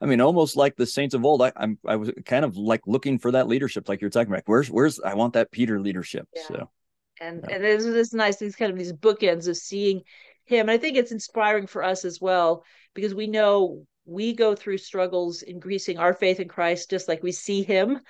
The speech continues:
Speaker 1: Yeah.
Speaker 2: you know, in his struggles, and then becoming, you know, with the gift of the Holy Ghost, just on fire, teaching and preaching. And then here we kind of, like, he, he's summarizing, we don't get to see all his life, all his journeys. More, we see Paul's,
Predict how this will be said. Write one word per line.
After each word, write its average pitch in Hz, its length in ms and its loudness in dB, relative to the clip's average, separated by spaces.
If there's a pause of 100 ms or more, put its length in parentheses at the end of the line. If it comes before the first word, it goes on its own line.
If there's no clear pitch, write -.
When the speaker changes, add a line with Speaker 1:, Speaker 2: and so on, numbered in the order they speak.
(320)
Speaker 1:
Yeah. - 220 2
Speaker 2:
you 147 160 0
know, 175 160 4
in 180 140 6
his 233 200 4
struggles, 196 680 0 (300)
and 185 160 -2
then 185 160 0
becoming, 185 760 -2
you 175 60 -4
know, 170 200 -2
with 208 400 4
the 202 120 -4
gift 190 200 -2
of 196 60 -6
the 185 60 -6
Holy 185 200 0
Ghost, 170 480 0
just 180 300 -2
on 175 220 -6
fire, 190 580 4 (100)
teaching 202 440 -6
and 170 100 -6
preaching. 175 640 -4 (580)
And 175 300 0
then 185 260 6
here 220 400 2
we 180 300 -4 (480)
kind 233 160 0
of, 202 80 -4
like, 185 160 0
he, 202 240 -10
he's 190 280 -16
summarizing, 214 580 0
we 214 80 2
don't 220 180 2
get 220 100 0
to 190 60 -8
see 226 400 -4 (100)
all 202 280 4
his 202 180 0
life, 185 340 4
all 175 140 2
his 185 160 2
journeys. 185 380 -2
More, 233 240 -8
we 214 260 -4
see 269 260 -6
Paul's, 175 600 0